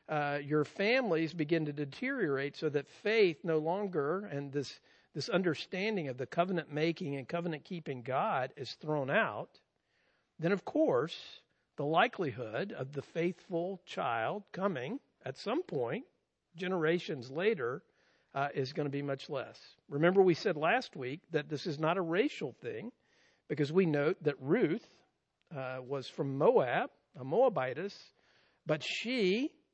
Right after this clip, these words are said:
uh, in faith, says to Naomi, "Your God will be my God, your people will be my, my people." So she converts, right? So that, that's the first thing to understand is, is that there was this need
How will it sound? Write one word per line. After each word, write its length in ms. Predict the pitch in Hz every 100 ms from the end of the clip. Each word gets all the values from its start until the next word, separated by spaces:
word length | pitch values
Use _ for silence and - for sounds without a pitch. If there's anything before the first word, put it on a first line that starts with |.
| _ _
uh, 280 | 151 147 147 -
in 200 | 180 196
faith, 560 | - 208 175 147 202 _ _ _ _ _
says 520 | - 180 175 175 165
to 100 | -
Naomi, 480 | 165 165 170 175 156
"Your 240 | 135 143 170
God 320 | 165 156 143
will 100 | 139
be 160 | 135
my 240 | 135 135 135
God, 360 | 131 123 120
your 140 | 123 147
people 340 | - 151 139
will 100 | 120
be 160 | 123 127
my, 280 | 127 127 135 - -
my 180 | 127 131
people." 300 | 127 107 110
So 160 | -
she 220 | - -
converts, 800 | 262 226 180 294 254 - - - _ _
right? 260 | - 170 302 _ _ _ _ _ _ _ _ _ _ _ _ _ _ - _
So 140 | - 208
that, 220 | 233 226
that's 240 | 226 254
the 100 | -
first 380 | 240 240 214 -
thing 160 | 160 131
to 80 | 127
understand 640 | 120 110 - 123 113 107
is, 240 | 110 110
is 200 | 143 131
that 260 | 151 147 -
there 160 | 160 143
was 300 | 147 135 143
this 260 | 139 131
need 720 | 151 156 233 226 139 139 165